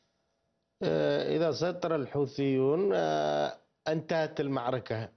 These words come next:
لكنها بدأت الحرب. فالجنوبيون واليمنيون عموما لن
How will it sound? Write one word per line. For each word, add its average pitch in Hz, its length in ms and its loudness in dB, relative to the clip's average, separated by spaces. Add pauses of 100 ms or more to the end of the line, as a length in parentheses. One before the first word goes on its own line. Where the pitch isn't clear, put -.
(260)
لكنها 139 480 -2
بدأت 160 440 0
الحرب. 170 400 -4 (800)
فالجنوبيون 147 960 0 (160)
واليمنيون 131 720 2
عموما 170 600 0 (460)
لن 170 680 0